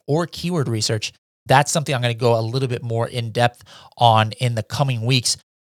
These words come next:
as well as our new inventory management, uh, solution that we're offering within Helium ten. So look out for those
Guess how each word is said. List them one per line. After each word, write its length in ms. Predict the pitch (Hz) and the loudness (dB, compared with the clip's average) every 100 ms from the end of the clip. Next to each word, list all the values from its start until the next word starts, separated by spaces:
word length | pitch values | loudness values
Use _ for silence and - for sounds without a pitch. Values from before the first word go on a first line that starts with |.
| _ | _
as 120 | 120 | -2
well 200 | 123 127 | 4 4
as 100 | 127 | 4
our 200 | 117 110 | 2 0
new 340 | 107 120 135 135 - | -2 -4 -4 -4 -4
inventory 640 | 127 123 120 120 120 110 - _ _ | -4 -4 -6 -4 -4 -6 -10 _ _
management, 800 | 110 113 127 123 110 113 104 - - | -4 0 0 -2 -6 -6 -8 -12 -12
uh, 80 | 143 | -6
solution 560 | - 110 127 127 123 | -2 0 2 2 0
that 140 | 107 104 | -2 -4
we're 140 | 117 | -4
offering 420 | 101 110 - 107 | -2 -2 -2 -8
within 480 | 104 101 - 123 117 | -8 -10 -10 -8 -6
Helium 420 | 107 117 113 104 | -4 -4 -2 -4
ten. 220 | 104 120 107 | -6 -6 -6
So 120 | 110 | -4
look 220 | 135 170 | -2 2
out 160 | 208 - | 2 2
for 120 | 143 | 0
those 340 | 147 196 - | 2 2 -2